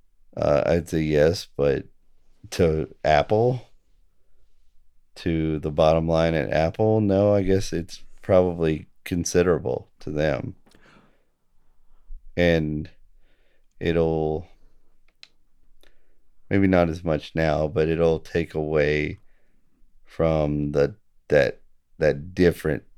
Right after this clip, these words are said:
you feel when you have an Apple product as opposed to something else. Even though the, the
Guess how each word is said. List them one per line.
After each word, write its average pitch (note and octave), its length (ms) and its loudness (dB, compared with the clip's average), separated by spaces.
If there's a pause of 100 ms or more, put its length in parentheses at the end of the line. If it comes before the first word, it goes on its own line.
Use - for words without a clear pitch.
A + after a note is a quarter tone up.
you E2+ 260 -10
feel D2+ 580 -2
when D#2 200 -6
you D2+ 160 -4
have D2 220 0
an D2 80 -2
Apple C#2+ 320 -4
product C#2+ 600 -4 (800)
as D#2 160 -6
opposed D2 540 -4
to C#2+ 400 -6 (1000)
something - 400 -12
else. - 520 -12 (1200)
Even F#2 220 0
though F#2 100 4
the, E2 220 -2 (160)
the E2 180 -4